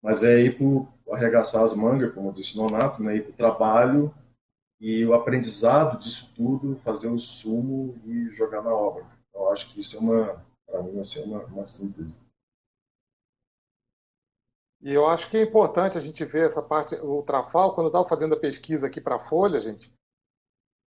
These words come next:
Speaker 2: tem pouquíssimos verbetes falando de Trafal. E Trafal,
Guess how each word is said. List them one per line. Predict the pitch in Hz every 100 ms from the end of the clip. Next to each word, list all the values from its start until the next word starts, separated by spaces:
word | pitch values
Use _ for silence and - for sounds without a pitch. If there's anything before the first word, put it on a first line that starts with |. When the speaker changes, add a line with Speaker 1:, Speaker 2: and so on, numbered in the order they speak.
| _
Speaker 2:
tem | 190
pouquíssimos | 185 - 214 262 262 185 226 247 220 165
verbetes | 156 143 - 160 202
falando | - 151 151 135
de | 143
Trafal. | 147 131 - 127 104 90 _ _
E | 151
Trafal, | - 160 - 170 202 214 113 -